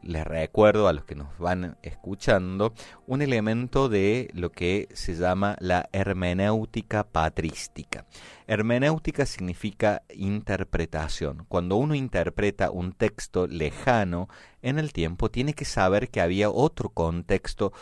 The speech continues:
sociocultural. Entonces, eh, teniendo en cuenta ese contexto sociocultural, es que uno dice, bueno, o sea,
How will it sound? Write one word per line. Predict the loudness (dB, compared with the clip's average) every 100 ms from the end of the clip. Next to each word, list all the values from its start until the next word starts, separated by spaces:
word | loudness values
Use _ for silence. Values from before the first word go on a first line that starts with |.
| -20 _
sociocultural. | -12 0 0 0 -4 -4 -6 _ -4 -2 -2 -4 -4 -2 0 -2 -8 -14 -20 -20 -20 -8
Entonces, | -6 -2 -2 -2 -4 -2 -4 -10 -10
eh, | -8
teniendo | -6 -4 -4 -4
en |
cuenta | -2 -2 -2 -4
ese | -4 -6
contexto | -6 -6 -4 -6 -6 -10
sociocultural, | -8 -6 -6 -6 -6 -4 0 2 2 -2 -12 _
es | -10 -8
que | -4
uno | -2 0 2 2 0
dice, | -4 -8 -4
bueno, | 0 2 2 -4 -10
o |
sea, | -8 -8